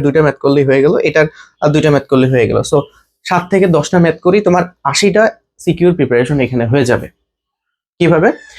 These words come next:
কারণ ওই যে টাইপে ভাগ করে ফেলছো, আর কিছু কিছু সিকিউতে ছোটখাটো একটু প্যাচ থাকবে, তার ম্যাক্সিমামই already তোমার জানা থিওরিতে। আর যে নতুন যে প্যাচগুলো হবে সেটা তুমি কোশ্চেন অ্যানালাইসিস করেই শিখে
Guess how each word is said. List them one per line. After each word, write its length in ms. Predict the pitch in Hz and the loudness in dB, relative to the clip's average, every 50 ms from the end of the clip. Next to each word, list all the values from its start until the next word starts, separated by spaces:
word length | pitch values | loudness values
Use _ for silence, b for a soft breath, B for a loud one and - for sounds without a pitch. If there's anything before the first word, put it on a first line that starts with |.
| B B B B - | B B B B -2
কারণ 120 | 175 196 | 0 0
ওই 80 | 208 214 226 | 2 0 0
যে 40 | 220 208 | 0 0
টাইপে 220 | 165 147 147 175 | 0 0 0 0
ভাগ 160 | 175 170 160 160 - | 0 -2 -4 -2 -2
করে 120 | 180 175 170 180 | 0 0 2 0
ফেলছো, 280 | 170 170 - - 226 - b b b b b b - | 0 -2 -2 -4 -4 -4 b b b b b b -4
আর 80 | 131 131 - | -4 -4 0
কিছু 200 | - 190 185 - 240 208 | -2 -2 0 0 0 0
কিছু 200 | 233 226 233 262 269 285 269 - _ _ - | 0 0 2 2 2 2 0 -2 _ _ -2
সিকিউতে 400 | 202 190 180 202 202 196 - 254 254 - | -2 0 2 2 0 2 0 -2 -2 0
ছোটখাটো 360 | 226 180 196 190 196 190 196 196 | 0 0 2 2 2 0 0 0
একটু 120 | 180 208 - - - | 0 0 -2 -2 -2
প্যাচ 180 | 170 165 165 - - - | -2 -2 -2 -6 -10 -6
থাকবে, 280 | - 180 175 180 190 262 311 B B B B - | -6 -4 -4 -2 -2 -2 -2 B B B B -4
তার 100 | 165 156 156 151 | -2 0 2 2
ম্যাক্সিমামই 500 | 160 156 - - 185 185 180 175 190 190 180 | 0 0 0 0 0 2 2 2 2 4 4
already 260 | 180 175 170 170 170 160 180 | 2 2 2 0 0 0 2
তোমার 180 | 165 160 143 123 113 | 2 2 0 -2 -2
জানা 320 | - - 123 127 139 160 226 - - | -4 -4 -2 0 0 0 0 -2 -2
থিওরিতে। 420 | - 175 160 156 165 156 - - 269 370 - _ _ _ _ _ _ _ _ _ | -2 0 0 0 0 0 0 -2 -2 -2 -4 _ _ _ _ _ _ _ _ _
আর 260 | - 135 139 139 135 135 131 - _ _ - 139 | -2 0 0 0 0 -2 -4 -8 _ _ -6 -2
যে 80 | 151 160 | 0 2
নতুন 240 | 170 185 180 254 247 233 | 2 2 2 2 0 2
যে 80 | 220 220 226 | 2 0 0
প্যাচগুলো 360 | 180 160 - - - 165 170 165 156 | 0 -2 -2 -2 0 0 0 2 0
হবে 200 | 147 147 156 220 - - | 0 0 0 -2 -2 -2
সেটা 140 | - - 156 151 | -6 -6 -4 -2
তুমি 120 | 156 156 160 160 | 0 -2 -2 0
কোশ্চেন 240 | 151 147 147 - 180 | -2 -2 -2 -2 -2
অ্যানালাইসিস 340 | 160 143 135 143 143 - - _ - | -2 -2 -4 -4 -6 -10 -10 _ -2
করেই 200 | 131 135 160 156 | 0 0 0 -2
শিখে 180 | - 120 120 | -2 -6 -6